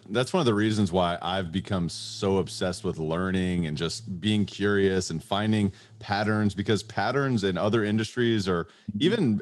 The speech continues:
Speaker 1: outside of business, we can layer into our approach with business and
Speaker 2: Yeah.
Speaker 1: real estate investing, and it can apply, and we can maybe be innovative. Innovative thinking isn't creating something new. It's about identifying patterns and applying them in a new direction. Would you agree with that?
Speaker 2: Exactly right.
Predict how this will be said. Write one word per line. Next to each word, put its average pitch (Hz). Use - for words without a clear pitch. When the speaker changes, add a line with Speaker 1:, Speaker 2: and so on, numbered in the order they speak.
Speaker 1:
outside 123
of 87
business, 104
we 110
can 147
layer 107
into 104
our 95
approach 95
with 80
business 87
and 98
Speaker 2:
Yeah. 90
Speaker 1:
real 104
estate 104
investing, 90
and 90
it 87
can 95
apply, 98
and 92
we 98
can 98
maybe 95
be 92
innovative. 92
Innovative 160
thinking 135
isn't 110
creating 104
something 87
new. 107
It's 87
about 95
identifying 95
patterns 98
and 87
applying 90
them 87
in 85
a 82
new 85
direction. 80
Would 92
you 101
agree 92
with 95
that? 104
Speaker 2:
Exactly 117
right. 101